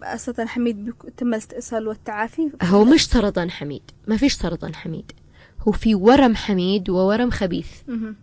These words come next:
Speaker 2: ورم سرطاني وورم حميد، نسيج عادي.
Speaker 1: مهم.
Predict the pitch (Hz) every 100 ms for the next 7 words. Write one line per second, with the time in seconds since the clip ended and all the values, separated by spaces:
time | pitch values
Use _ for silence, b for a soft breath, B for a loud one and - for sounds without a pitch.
0 | _ 170 202 220 214 190 180 208 208 190
1 | 190 247 B B B - 233 262 254 -
2 | 214 180 - - 208 196 214 180 156 160
3 | - - - 302 214